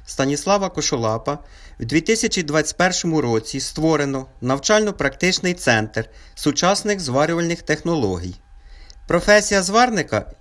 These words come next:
є однією з найбільш затребуваних на ринку праці і користується неабияким попитом на будь-якому виробництві. Здобути професію зварника ручного зварювання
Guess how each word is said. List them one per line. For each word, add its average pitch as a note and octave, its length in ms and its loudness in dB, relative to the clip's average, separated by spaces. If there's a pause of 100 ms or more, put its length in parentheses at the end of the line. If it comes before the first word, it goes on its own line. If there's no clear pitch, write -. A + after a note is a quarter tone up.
(120)
є E3+ 220 2
однією G3 520 0
з C#3 60 -6
найбільш D#3 400 0
затребуваних F3+ 840 0
на B2+ 120 6
ринку G3 360 0
праці A2+ 540 0 (520)
і G3+ 100 2
користується A3 840 2 (200)
неабияким G#3 760 2
попитом C3 680 2
на A#2 180 2
будь-якому F3+ 680 0
виробництві. C#3 760 -2 (1200)
Здобути G3 460 2
професію F#3+ 680 2
зварника E3 600 2
ручного F3+ 420 0
зварювання D3 680 0